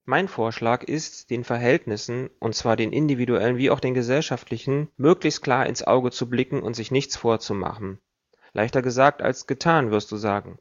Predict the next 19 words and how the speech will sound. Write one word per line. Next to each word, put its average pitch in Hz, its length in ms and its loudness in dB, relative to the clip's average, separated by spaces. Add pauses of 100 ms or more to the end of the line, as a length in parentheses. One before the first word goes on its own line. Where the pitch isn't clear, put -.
(520)
Klar, 135 280 2
es - 140 -2
gibt - 140 -12
Myriaden 139 640 4
von 135 180 -4
Fällen 135 500 0
und - 140 -2
es - 140 0
gibt - 280 -2
auch 143 320 4
ein 123 340 -4
nachvollziehbares 123 840 -2
Bedürfnis, 120 600 -2
die - 180 -6
eigene 127 280 0
Gesellschaftlichkeit 120 880 -2
dadurch 151 320 2
zu - 140 -4
leben, 113 420 -2